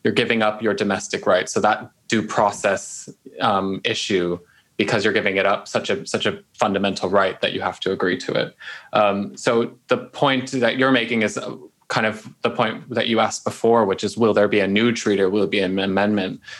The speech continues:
And I think there will be a new treaty. And I think in that new treaty, it's gonna have to provide for a dispute resolution mechanism if you violate that treaty. Um,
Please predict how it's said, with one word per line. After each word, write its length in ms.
And 100
I 60
think 200
there 120
will 200
be 140
a 40
new 140
treaty. 300
And 80
I 80
think 260
in 200
that 200
new 160
treaty, 460
it's 140
gonna 280
have 200
to 100
provide 480
for 160
a 60
dispute 360
resolution 480
mechanism 680
if 220
you 120
violate 480
that 160
treaty. 500
Um, 360